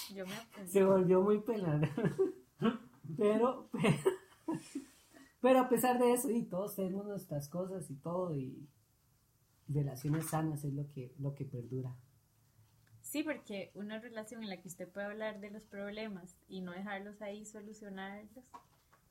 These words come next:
Speaker 1: es lo que va a mantenerse en el tiempo.
Speaker 2: Correcto.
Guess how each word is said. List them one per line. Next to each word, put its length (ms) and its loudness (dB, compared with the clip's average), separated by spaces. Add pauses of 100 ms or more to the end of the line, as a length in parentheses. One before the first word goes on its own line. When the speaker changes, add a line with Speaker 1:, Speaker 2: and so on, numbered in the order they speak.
(100)
Speaker 1:
es 60 -12
lo 120 -12
que 140 -10
va 160 -8
a 160 -12
mantenerse 640 -14
en 60 -12
el 160 -14
tiempo. 340 -16 (1000)
Speaker 2:
Correcto. 520 -14